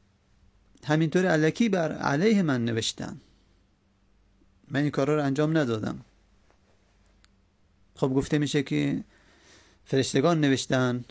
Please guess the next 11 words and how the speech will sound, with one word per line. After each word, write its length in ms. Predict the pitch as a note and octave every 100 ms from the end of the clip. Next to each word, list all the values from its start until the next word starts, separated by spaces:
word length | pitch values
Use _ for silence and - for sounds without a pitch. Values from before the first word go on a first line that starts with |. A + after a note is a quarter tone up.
| - _ _ _ _ _ _ _ -
شاهدن، 720 | - B2 B2+ E3 D3 B2+ B2+
میگه: 240 | B2 A#2 C3+
«نه، 120 | C#3
من 280 | C#3 C#3+ C3+
کسی 260 | - C3 D3
رو 180 | C3 C#3 D#3 _ -
قبول 280 | A#2+ B2+ D3
ندارم 320 | E3+ C#3+ A2+
شاهد 360 | - A2+ A2+
و 40 | A2
گواه.» 360 | G#2+ G#2+ G#2